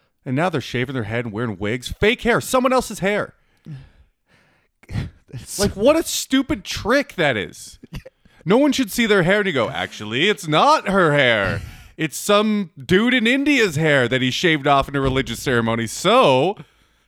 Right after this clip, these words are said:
Speaker 1: technically, no one's seen her hair.
Speaker 2: God, are you happy? Are you happy? Are we cool? Is this fine?
Speaker 1: I technically, technically, I did all your rules.
Speaker 2: <sighs> Oh my God.
Speaker 1: Do you know, uh, there's, like, that's a huge industry in India,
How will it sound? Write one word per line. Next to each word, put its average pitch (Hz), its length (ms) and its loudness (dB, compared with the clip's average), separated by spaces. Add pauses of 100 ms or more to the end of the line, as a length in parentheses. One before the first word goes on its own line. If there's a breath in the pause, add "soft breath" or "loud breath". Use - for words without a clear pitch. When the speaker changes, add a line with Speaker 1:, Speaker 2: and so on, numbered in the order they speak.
Speaker 1:
technically, 226 480 -2
no 196 180 2
one's 202 180 0
seen 180 220 -2
her 214 540 4
hair. 95 440 2 (880 soft breath)
Speaker 2:
God, 143 280 0
are 147 60 0
you 127 140 -2
happy? 156 480 0 (180)
Are 139 120 -4
you 160 160 2
happy? 165 260 0 (400 soft breath)
Are 151 80 -2
we 185 120 -6
cool? 226 540 -2 (160)
Is 156 160 -10
this 202 200 -4
fine? 208 520 0
Speaker 1:
I 143 120 -2
technically, 123 720 -6
technically, 185 640 -6
I 113 40 -6
did 101 180 -6
all 85 120 -4
your 78 120 -8
rules. - 400 -14
Speaker 2:
<sighs> - 60 -18 (360 loud breath)
Oh 110 200 -18
my 78 160 -18
God. 107 360 -16
Speaker 1:
Do 107 80 -6
you 113 40 -2
know, 202 180 2
uh, 101 260 2 (140)
there's, 117 160 -6
like, 143 180 -4 (280)
that's 120 180 -8
a 135 60 -4
huge 113 340 -8
industry 101 380 -10
in 85 60 -10
India, 113 440 -6